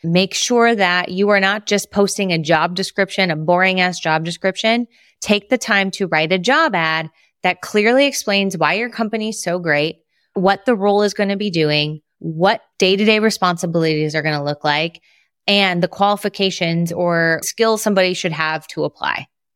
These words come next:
and write it as ad copy, not just a boring ass job description, right? You're trying to attract people to come work for you, and then you're ready to hire. So that's, like, a lot of work, and it feels like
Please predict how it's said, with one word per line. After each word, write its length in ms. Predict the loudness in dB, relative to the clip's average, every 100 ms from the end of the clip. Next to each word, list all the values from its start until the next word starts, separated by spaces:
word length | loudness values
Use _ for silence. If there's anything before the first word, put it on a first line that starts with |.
| _
and 240 | -6 -2 0
write 200 | 0 0
it 140 | -6 -6
as 400 | -4 -4 -4 -12 _ _ -4
ad 320 | 0 0 -2
copy, 500 | -4 -6 -6 -14 -16 _ _ _ _ -4
not 400 | -2 0 -2 -6
just 240 | -8 -6
a 60 | -4
boring 420 | -4 -2 -2 -2
ass 240 | -4 -6
job 240 | -4 -6 -4
description, 540 | -10 -10 -12 -12 -12 -6
right? 240 | -4 -2
You're 120 | -4
trying 320 | -8 -2 0
to 80 | 0
attract 460 | -2 -2 -2 -4 -8
people 260 | -6 -6
to 80 | -6
come 180 | -10 -8
work 180 | -10 -10
for 140 | -16
you, 220 | -14 -14 -6
and 260 | -4 -2 0
then 500 | 2 2 0 -4 -6
you're 180 | -4 0
ready 460 | 2 2 0 -6 -10 _ -10
to 140 | -8
hire. 460 | -6 -8 -10 -12 -18 _ _ _ _ _ _ _ _ _
So 380 | -6 0 2 2
that's, 460 | 2 2 2 -2 -4
like, 140 | -2 2
a 40 |
lot 260 | 4 4 4
of 80 | 2
work, 400 | 2 0 -4 -2
and 460 | 0 0 -4 -6 -4
it 140 | -4 -2
feels 520 | 0 2 4 2 4
like 440 | 2 2 0 -10